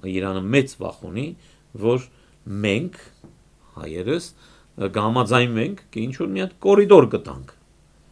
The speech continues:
Եթե կորիդոր տանք, որտեղից էլ որ մենք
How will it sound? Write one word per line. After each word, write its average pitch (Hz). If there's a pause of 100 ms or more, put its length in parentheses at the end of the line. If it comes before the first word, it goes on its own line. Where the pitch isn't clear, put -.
(100)
Եթե 107
կորիդոր 135
տանք, 175 (420)
որտեղից 139
էլ 104
որ 90
մենք 78